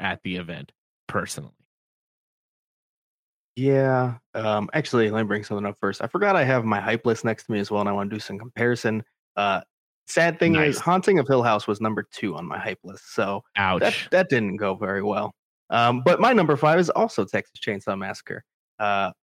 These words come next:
Speaker 2: being from Orlando, I don't really have, uh, the kind of fatigue for the property or for
Speaker 1: Sure.
Speaker 2: Leatherface. Um, however, I think this is just more of a case of, it was a fine house,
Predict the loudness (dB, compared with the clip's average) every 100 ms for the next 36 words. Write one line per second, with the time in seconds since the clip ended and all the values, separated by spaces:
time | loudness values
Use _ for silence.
0 | 0 2 4 2 2 4 2 4 4 2
1 | 0 0 0 0 -2 -2 0 0 0 -4
2 | _ _ -2 0 -2 -6 _ _ _ _
3 | _ _ _ _ _ _ -4 -2 -2 -4
4 | -6 -12 _ _ -2 0 0 -2 -10 _
5 | -6 -6 -2 0 0 -4 -14 _ _ _
6 | _ _ 2 2 4 2 2 0 0 0
7 | -2 -2 0 2 4 2 0 -2 -2 -10
8 | _ _ _ _ 0 2 0 -2 -8 _
9 | _ _ 4 6 6 4 2 0 2 2
10 | 0 -4 -2 2 2 0 0 0 2 -2
11 | -2 _ _ _ 2 2 2 0 2 2
12 | 0 -2